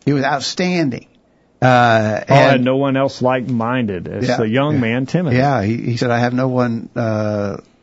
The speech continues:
Speaker 1: uh, like-minded." Let's see, where is that? Uh, anyway, uh, but his mother, uh, Paul says in Second Timothy one, verse five, "I call to remembrance the unfeigned faith that is in thee, which dwelt first in thy grandmother Lois and in thy mother Eunice,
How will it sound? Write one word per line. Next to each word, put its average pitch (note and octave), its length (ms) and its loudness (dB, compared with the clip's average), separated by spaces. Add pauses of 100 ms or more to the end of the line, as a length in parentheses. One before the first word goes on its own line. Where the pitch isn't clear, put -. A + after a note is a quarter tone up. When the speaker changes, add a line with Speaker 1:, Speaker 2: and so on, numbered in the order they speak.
(240)
Speaker 1:
uh, G#2+ 260 -6 (180)
like-minded." A2 720 -2
Let's G#2+ 120 -6
see, G#2+ 140 -6
where G2+ 180 -2
is G2+ 220 -8
that? G#2+ 320 -6
Uh, F#2+ 140 -4 (680)
anyway, A2+ 440 2 (280)
uh, G#2+ 420 2 (1160)
but - 120 0
his B2+ 180 2
mother, C3 520 2
uh, A#2 120 -4 (260)
Paul C#3 180 2
says B2+ 260 -2
in G#2+ 280 -4
Second A2 400 -4
Timothy G#2+ 400 -2
one, A2 500 -2
verse G#2 240 -4
five, B2+ 220 2
"I A2 80 0
call C3+ 240 0
to A#2+ 100 -2
remembrance A#2+ 460 -2
the A2+ 120 -4
unfeigned A#2+ 560 -2
faith C3 360 -4
that G#2 100 -2
is G#2 160 -4
in A2+ 160 -2
thee, C3+ 160 0
which G#2+ 200 -6
dwelt A#2+ 260 -2
first C#3 340 -4
in A2+ 120 -2
thy A2+ 160 -2
grandmother A#2+ 400 0
Lois A#2+ 440 -2
and A2+ 100 -4
in A2 100 -2
thy A2+ 120 -2
mother A#2+ 260 -2
Eunice, C3 400 -2